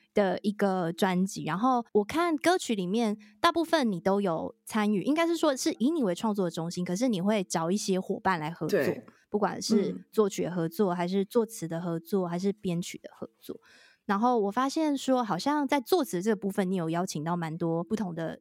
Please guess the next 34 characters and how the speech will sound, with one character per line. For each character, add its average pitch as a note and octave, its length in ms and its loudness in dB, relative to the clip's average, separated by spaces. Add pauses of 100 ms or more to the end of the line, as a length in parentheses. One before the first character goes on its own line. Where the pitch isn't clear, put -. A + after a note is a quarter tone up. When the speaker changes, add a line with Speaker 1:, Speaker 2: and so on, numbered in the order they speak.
Speaker 1:
词 F3+ 320 -4
人， E3+ 400 -2
可 B3 80 2
能 A#3 100 4
一 G#3+ 80 2
起 G#3+ 200 0
写 F#3+ 240 -2
或 G#3 120 0
是 G#3+ 300 0
帮 F3+ 100 0
你 F3+ 240 0
写。 - 260 -8
Speaker 2:
是。 - 20 -10
Speaker 1:
然 F3+ 120 -2
后 D#4+ 240 2 (260)
我 B3 100 6
就 G#4 120 2
很 B3+ 160 0
好 D4 160 2
奇 - 140 0
说， A3+ 160 0
你 G3 140 0
会 G#3+ 340 2 (320)
怎 G3 160 2
么 F3+ 200 0
样 G3 440 0
去 G3+ 560 0
跟 G#3+ 100 4
他 A#3 120 0
们 F3 120 0
沟 F3 220 -2
通？ F#3 180 -2
因 E4 140 0
为 F4 180 2